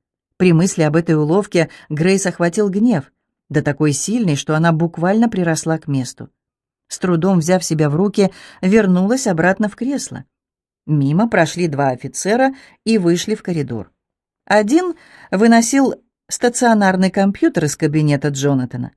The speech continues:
другой тащил коробку с папками. Ну что ж, Грейс не могла сказать, что такое развитие событий было для неё неожиданностью. В этой же комнате находились ящики, куда Джонатан складывал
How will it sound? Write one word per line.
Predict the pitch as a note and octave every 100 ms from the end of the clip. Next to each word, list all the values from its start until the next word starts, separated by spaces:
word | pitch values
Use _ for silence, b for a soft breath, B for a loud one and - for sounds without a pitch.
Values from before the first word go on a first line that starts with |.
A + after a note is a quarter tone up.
| _ _ _
другой | - E3 A#3 G3 F#3
тащил | E3 E3+ - F3+
коробку | E3+ F#3+ F3+ E3+ F3+
с | -
папками. | - D#4 D#4 C#3 C3+ B2 _ _ _ _ _ _ _ _
Ну | E4+
что | - F#3+
ж, | D#3+ - B B
Грейс | F#3+ G#3+ G#3+ G#3+
не | A#3
могла | B3+ C4+ C#4+
сказать, | - D#3 C#3+ C#3+
что | - D#3
такое | D#3+ E3+
развитие | E3 E3 F3+ E3+ F3
событий | E3 E3+ E3+ B3+ C4 A#3+
было | F3 F#3 G#3+
для | F#3 G3
неё | F#3+ G3
неожиданностью. | G3 A3 B3 A3 C#3 C3 B2+ - B2 B2+ _ _ _ _ _ _
В |
этой | C3 C3 B2+
же | C3
комнате | C3+ C4+ D#4+ D4+ C#4
находились | G3+ F3 E3 A3+ A3+ -
ящики, | D#3 D#3+ D#3 E3+ E3+ D#3+ B B B
куда | - F#3+ F3+
Джонатан | D3 F#3+ B3+ G#3 C#3+
складывал | C3+ D#3+ F#3 F#3 F3+ E3+